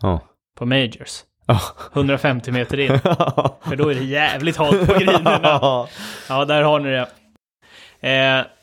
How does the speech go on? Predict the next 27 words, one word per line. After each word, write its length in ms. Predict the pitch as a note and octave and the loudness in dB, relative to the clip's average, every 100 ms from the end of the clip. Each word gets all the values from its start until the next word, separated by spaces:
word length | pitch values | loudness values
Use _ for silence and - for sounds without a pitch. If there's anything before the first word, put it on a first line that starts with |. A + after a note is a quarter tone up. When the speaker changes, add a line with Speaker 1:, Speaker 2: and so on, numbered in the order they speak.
| - C#3+ | -4 -4
Speaker 2:
eftersom 240 | C#3+ C#3+ | -2 0
vi 60 | D3 | 2
har 300 | C#3+ C#3+ - - - | 2 2 -6 -20 -4
fått 260 | D3 C#3 | -2 -2
mycket 320 | C#3 C#3 C#3 C3+ | -2 -2 0 2
nya 240 | C3+ C3 | 2 2
lyssnare 360 | B2+ - B2+ A#2+ | 0 0 0 2
här 260 | A#2 A#2 - - | 0 -4 -10 -12
på 80 | B2+ | -6
sistone, 560 | B2 A#2 B2 A2+ A2 - _ _ - - - | -6 -4 -4 -2 -2 -4 _ _ -20 -12 -4
eh, 280 | A#2+ A#2 - | -2 -2 -4
så 240 | - A#2+ - - | -6 -8 -10 -4
kan 140 | C3 | 0
vi 100 | B2+ | 0
ta 140 | B2 A#2 | 0 0
en 120 | A#2 | 2
ny 160 | B2 G#2+ | 2 0
favorit 420 | A2+ G#2 G#2 A2 | -2 -2 -4 -6
i 40 | |
repris. 440 | G#2+ - A2 - - - | -8 -6 -6 -8 -18 -4
Speaker 1:
Mhm. 280 | G2 F#2 A#2 - | 0 0 -2 -6
Speaker 2:
Kan, 200 | - C3+ - | -4 -4 0
in-, 360 | D#3 D3 C3+ C#3+ | 2 2 0 0
innan 360 | D#3+ C#3+ C3+ B2 | 2 2 2 0
vi 220 | A#2 A#2 | -2 -4
sticker 380 | - B2+ - G#2 | -8 -8 -6 -6
härifrån. 480 | G2+ G2+ - G#2+ | -6 -6 -8 -8